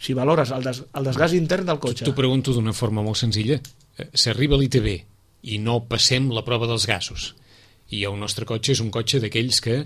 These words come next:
Speaker 2: des d'un punt de vista de les especificacions, complia una, una,
Speaker 1: Sí, sí, sí.
Speaker 2: bé, una determinada categorització
Speaker 1: No, ge-,
Speaker 2: de
Speaker 1: generalment, els cotxes que tenen entre de u a cinc anys, cap problema.
Speaker 2: Cap problema.
Speaker 1: De cinc a deu, pràcticament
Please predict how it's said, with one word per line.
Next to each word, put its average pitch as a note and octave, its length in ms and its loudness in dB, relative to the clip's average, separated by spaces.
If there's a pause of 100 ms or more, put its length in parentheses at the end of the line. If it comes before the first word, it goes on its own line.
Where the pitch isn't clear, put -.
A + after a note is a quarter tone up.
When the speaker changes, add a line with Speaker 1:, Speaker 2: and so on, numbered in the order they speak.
(300)
Speaker 2:
des G#2+ 360 -4
d'un A2 140 0
punt A2+ 120 0
de A2 60 2
vista A#2 220 2
de G#2 80 -2
les G#2 160 -2
especificacions, A#2 800 0
complia A#2 560 0 (1120)
una, G2+ 240 -16
una, G2+ 360 -4
Speaker 1:
Sí, G#2 160 0
sí, B2 140 -6
sí. G#2 140 -6
Speaker 2:
bé, G2+ 180 -4
una A2 160 -2
determinada A#2+ 560 2
categorització A#2+ 760 4
Speaker 1:
No, D3 40 6
ge-, E3 140 8
Speaker 2:
de D#3 40 -4
Speaker 1:
generalment, G3 600 4 (180)
els C3+ 140 -2
cotxes F3+ 340 -2
que D3+ 80 0
tenen C3+ 460 -2 (240)
entre A#2+ 1120 -4
de B2 540 -6
u E3 100 4
a E3 60 4
cinc C#3+ 240 0
anys, F3+ 240 -2
cap A#2 180 -10
problema. G#2 320 -6
Speaker 2:
Cap C#3 160 4
problema. A2 300 4
Speaker 1:
De C#3 100 6
cinc F#3 160 2
a E3+ 100 4
deu, G3+ 300 6 (320)
pràcticament B2+ 640 -4